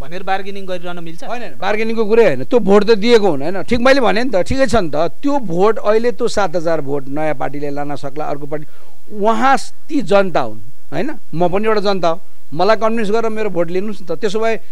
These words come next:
Speaker 2: यो यत्रो तपाईँले मलाई इन्टर-, अन्तर्वार्ता लिन आउनै पर्थेन नि। यो ग्रुप चाहिँ एउटा क्यापेबल ग्रुप हो, यो ग्रुपमा केही छ भनेर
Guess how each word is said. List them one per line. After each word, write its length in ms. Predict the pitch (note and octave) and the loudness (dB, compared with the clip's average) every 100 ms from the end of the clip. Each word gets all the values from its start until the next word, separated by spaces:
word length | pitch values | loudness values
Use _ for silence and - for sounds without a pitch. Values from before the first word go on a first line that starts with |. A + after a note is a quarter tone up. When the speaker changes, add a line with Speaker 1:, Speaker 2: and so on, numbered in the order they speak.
| - | -2
Speaker 2:
यो 260 | G3+ A#3 A#3+ - | -2 0 -2 0
यत्रो 260 | A#3 B3+ | 0 0
तपाईँले 340 | G#3 A#3 A3 G#3+ | 0 0 0 0
मलाई 340 | G#3 G#3+ G#3 | 0 2 2
इन्टर-, 380 | G3 G3 G#3 - | 0 0 0 0
अन्तर्वार्ता 420 | G3 G3+ G#3 G3+ | 0 2 2 2
लिन 140 | G3 G#3+ | 0 2
आउनै 280 | G#3+ B3 | 4 4
पर्थेन 360 | C4+ B3 G3+ G#3 | 4 4 4 2
नि। 300 | G3 G#3 - - - - | 0 0 -2 -2 -2 -2
यो 360 | F3+ A3+ C4 C4+ | 0 4 6 6
ग्रुप 400 | F#3 A3 B3 G3 | 4 0 0 0
चाहिँ 440 | - B3 A#3 D3 - - | 0 2 2 0 -2 0
एउटा 280 | F#3+ G#3 | 2 2
क्यापेबल 520 | F3 - D#3+ F3 F3+ F3 | 0 0 0 0 0 0
ग्रुप 260 | E3 F3+ | 2 2
हो, 240 | E3 F#3 F#3+ | 4 2 2
यो 220 | F#3 G#3+ | 2 2
ग्रुपमा 360 | F3 A3 A#3 | 2 0 0
केही 340 | A#3 - A#3+ A#3+ | -2 4 4 4
छ 100 | B3+ | 2
भनेर 640 | C4 F3 D#3 F#3 F3+ G3+ | 2 0 2 4 4 4